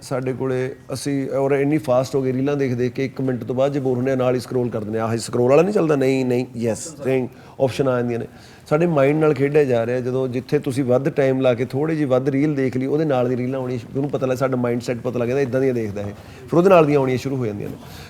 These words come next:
ਸੋ ਸਿਨੇਮਾ ਜਿਹੜਾ ਹੈਗਾ ਪੂਰੀ ਜ਼ਿੰਦਗੀ ਨੂੰ ਦਿਖਾਉਂਦਾ ਜੀ ਦੋ ਘੰਟੇ ਦੇ ਵਿੱਚ, ਤੇ ਅਸੀਂ ਹੁਣ ਤੀਹ ਤੀਹ ਸੈਕਿੰਡ ਦੀਆਂ ਰੀਲਾਂ ਦੇਖਣ ਵਾਲੇ ਹੋ ਗਏ, ਤਾਂ ਉਹ, ਇਹ ਠਰਮੇ ਵਾਲੀ ਚੀਜ਼ ਹੈ ਫਿਰ ਵੀ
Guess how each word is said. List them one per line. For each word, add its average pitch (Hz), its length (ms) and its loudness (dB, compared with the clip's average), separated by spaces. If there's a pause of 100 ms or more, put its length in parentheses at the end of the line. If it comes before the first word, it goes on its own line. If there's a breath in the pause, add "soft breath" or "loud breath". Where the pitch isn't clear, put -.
ਸੋ 185 340 -2 (320)
ਸਿਨੇਮਾ 180 520 0
ਜਿਹੜਾ 170 220 2
ਹੈਗਾ 165 200 0
ਪੂਰੀ 156 300 0
ਜ਼ਿੰਦਗੀ 127 340 -2
ਨੂੰ 135 140 -4
ਦਿਖਾਉਂਦਾ 131 360 -2
ਜੀ 123 100 -4
ਦੋ 120 220 -4
ਘੰਟੇ 120 240 -4
ਦੇ 113 80 -6
ਵਿੱਚ, 113 300 -6 (220)
ਤੇ 135 180 0
ਅਸੀਂ 139 200 -4 (300)
ਹੁਣ 135 420 0 (460 loud breath)
ਤੀਹ 151 140 2
ਤੀਹ 165 160 -4
ਸੈਕਿੰਡ 135 340 -2
ਦੀਆਂ 131 120 -2
ਰੀਲਾਂ 135 260 -2
ਦੇਖਣ 135 260 -2
ਵਾਲੇ 117 160 0
ਹੋ 107 180 -4
ਗਏ, 107 180 -6 (500)
ਤਾਂ 147 100 0
ਉਹ, 165 320 2 (100)
ਇਹ 180 160 2
ਠਰਮੇ 147 320 0
ਵਾਲੀ 170 160 0
ਚੀਜ਼ 120 260 -4
ਹੈ 107 40 -4
ਫਿਰ 101 220 -8
ਵੀ 110 140 -10